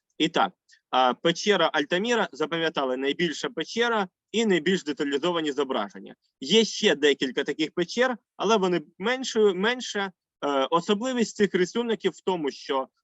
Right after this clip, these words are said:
в них, е, е, зіткнення з людьми дуже часто, дуже часто сцени полювання, ну і дуже часто зображення жінок. А є ось сцени полювання, як ви бачите зараз на екрані,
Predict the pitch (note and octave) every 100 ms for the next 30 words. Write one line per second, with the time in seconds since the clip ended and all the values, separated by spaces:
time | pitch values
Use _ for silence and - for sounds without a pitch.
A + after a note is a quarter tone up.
0 | _ B2 E3 F#3 D#3 _ _ _ - A#2+
1 | A2+ A2+ A2+ - _ - B2 B2 A#2+ B2+
2 | G3+ - D3 C#3+ C#3 C#3+ C3 B2+ A#2+ C#3
3 | C#3+ D#3 D3+ - C#3+ F#3 E3+ E3+ D#3 -
4 | C#3 - E3 C#3+ C#3 C3 A#2 A2 B2+ D#3+
5 | - _ _ G#3 B3+ G3 F#3 E3+ F#3 G3
6 | - C3+ C3+ D#3+ D3 C#3 C3 A#2+ A2+ F#2
7 | - _ _ - B2 D3 A#3+ A3+ - F#3+
8 | F3+ - D3 C#3 B2 A2+ A#2+ - C3+ C3+
9 | - B2+ C#3 C#3 - D#3+ E3+ A3+ A#3+ G3